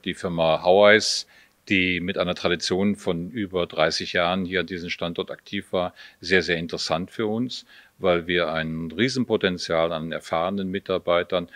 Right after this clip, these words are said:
hochspezialisiert hier vorfinden. Wir haben natürlich mit dem Standort, äh, Henstedt-Ulzburg, sprich in speziellen Kiesdorf, die, ähm,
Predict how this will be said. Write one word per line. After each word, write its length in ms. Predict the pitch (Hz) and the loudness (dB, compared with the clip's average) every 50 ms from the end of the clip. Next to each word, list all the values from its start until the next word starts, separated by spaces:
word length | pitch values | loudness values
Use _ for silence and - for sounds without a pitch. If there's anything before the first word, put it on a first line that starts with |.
| - - _ - | -20 -20 _ -6
hochspezialisiert 960 | 98 95 - - - - - - - - 82 80 80 76 78 85 90 85 - | -6 -4 -4 -4 -6 -8 -10 -6 -4 -4 -4 -4 -6 -6 -4 -6 -6 -6 -8
hier 220 | - - 87 92 | -10 -10 -10 -10
vorfinden. 640 | - - - 87 82 - - - 76 69 67 62 - _ _ _ _ | -10 -10 -8 -8 -8 -6 -8 -10 -10 -10 -12 -16 -20 _ _ _ _
Wir 140 | - 104 90 | 0 0 0
haben 500 | 98 113 113 113 113 107 104 104 110 113 | 2 0 0 0 0 0 0 0 -2 -4
natürlich 300 | 107 104 - - 120 113 | -6 -8 -8 -8 -10 -8
mit 120 | 113 117 110 | -6 -6 -6
dem 80 | 107 | -4
Standort, 580 | - - 117 110 - 113 104 - _ - - - | -2 -2 -2 0 2 0 0 0 _ -12 -12 -8
äh, 180 | - 110 104 98 | -4 -4 -2 -2
Henstedt-Ulzburg, 800 | 98 110 110 - 107 - - 131 127 - - - 120 110 - | -2 -4 -4 -6 -8 -8 -6 -8 -8 -8 -6 -6 -6 -4 -4
sprich 480 | - - - - 113 101 - - - - | -6 -6 -2 -2 -2 -2 -2 -4 -8 -6
in 140 | 113 107 101 | -6 -6 -6
speziellen 500 | - - 110 - - - 101 95 98 95 | -6 -8 -8 -4 0 2 2 2 0 -2
Kiesdorf, 640 | - 131 143 135 - - - 135 123 - - - - - - - - _ _ _ _ - | -2 -4 -4 -4 -2 -2 0 0 0 -2 -6 -14 -20 -20 -20 -20 -20 _ _ _ _ 0
die, 560 | 113 104 101 98 98 95 95 92 90 92 95 | 2 4 4 4 4 4 2 2 0 0 -2
ähm, 680 | 95 - - 95 95 90 90 90 87 87 85 85 82 | -4 -6 -6 -6 -4 -2 -2 -2 -2 -2 -4 -6 -8